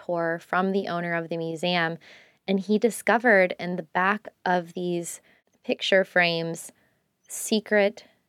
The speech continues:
drawings, uh, sketches, and paintings from Hitler. And as a recovering <laughs> artist myself,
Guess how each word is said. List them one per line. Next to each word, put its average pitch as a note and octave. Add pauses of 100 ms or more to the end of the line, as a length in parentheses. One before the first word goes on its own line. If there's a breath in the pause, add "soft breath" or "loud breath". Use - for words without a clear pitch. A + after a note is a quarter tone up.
(120)
drawings, F3+ (160)
uh, -
sketches, F#3+
and F3
paintings F#3+
from F#3
Hitler. - (1120 soft breath)
And G3 (520)
as G3+
a G3
recovering G3 (100)
<laughs> -
artist G3
myself, G3